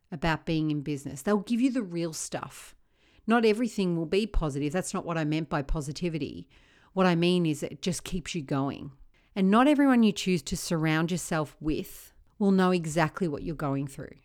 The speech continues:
And it's actually not gonna be easy to explain it to them. So go easy on yourself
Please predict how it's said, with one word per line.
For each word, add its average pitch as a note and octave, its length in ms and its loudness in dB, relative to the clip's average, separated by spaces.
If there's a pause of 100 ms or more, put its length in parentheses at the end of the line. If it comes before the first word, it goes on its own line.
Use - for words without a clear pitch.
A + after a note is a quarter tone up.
(260)
And G3 180 2
it's G3+ 320 0
actually B3 420 2
not G3+ 260 4
gonna F3+ 180 0
be D#3+ 240 -4
easy D#3+ 240 -4
to - 200 -8
explain C#3 460 -6
it - 100 -16
to - 80 -14
them. - 240 -14 (200)
So - 140 -6
go F3 220 2
easy B3+ 300 4
on B3+ 140 4
yourself A3+ 760 -2